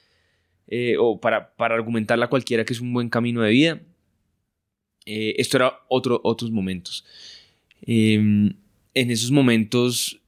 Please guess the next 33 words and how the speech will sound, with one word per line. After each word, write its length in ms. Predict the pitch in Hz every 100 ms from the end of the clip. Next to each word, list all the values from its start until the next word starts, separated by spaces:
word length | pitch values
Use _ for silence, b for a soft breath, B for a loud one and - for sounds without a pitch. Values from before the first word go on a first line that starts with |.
| _ _
simplemente 520 | - 135 123 131 127
todo 160 | 151
era 80 | 147
muy 140 | 170 185
arriesgado. 520 | 180 151 294 - -
O 40 |
sea, 360 | - 127 113 110
¿tú 140 | - 127
cómo 580 | 151 147 151 156 151 -
haces 320 | 135 139 143
una 100 | 147
expansión 800 | 143 - 131 - 120 117 117 117
con 220 | 127 123
poca 220 | 117 127 123
plata? 380 | 151 151 - - _ _
Eh, 360 | - 98 92 - -
eso 460 | - 104 113 156 165
es, 460 | 127 - - - - -
o 100 | 113
sea, 100 | 156
el 60 | 139
problema 320 | 127 123 175
en 40 |
ese 80 | 202
momento 320 | 202 131 113
no 200 | 123 135 135
era, 460 | 135 135 135 131 _ _ _ _ _ _ _
no 140 | 123 123
era 160 | 123
no 160 | 127 127
querer 240 | 143 127
expandirse, 680 | 131 - 113 107 156 135 113
era, 300 | 104 104 -